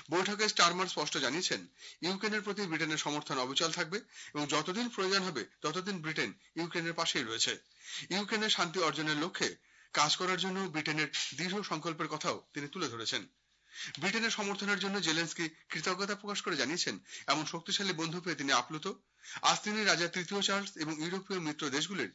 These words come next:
একটি গোষ্ঠীর সঙ্গে সাক্ষাৎ করবেন। ইতালির প্রধানমন্ত্রী জর্জিয়া মেলোনি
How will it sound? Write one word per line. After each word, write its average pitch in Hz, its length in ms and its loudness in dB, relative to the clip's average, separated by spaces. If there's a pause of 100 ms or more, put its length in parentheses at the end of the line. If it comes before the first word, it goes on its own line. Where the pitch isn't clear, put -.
(280)
একটি 147 140 -2
গোষ্ঠীর 160 400 0
সঙ্গে 156 200 -4 (320)
সাক্ষাৎ 156 360 0
করবেন। 113 240 -6 (520)
ইতালির 220 400 2
প্রধানমন্ত্রী 208 480 -2 (260)
জর্জিয়া 156 340 4
মেলোনি 170 400 0